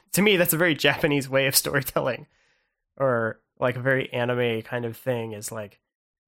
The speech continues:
um, like, nonsense enemies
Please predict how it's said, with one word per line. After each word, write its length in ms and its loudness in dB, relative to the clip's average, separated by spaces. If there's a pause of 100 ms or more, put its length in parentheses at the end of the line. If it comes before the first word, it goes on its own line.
(160)
um, 480 -10 (1400)
like, 240 -4
nonsense 760 2
enemies 680 0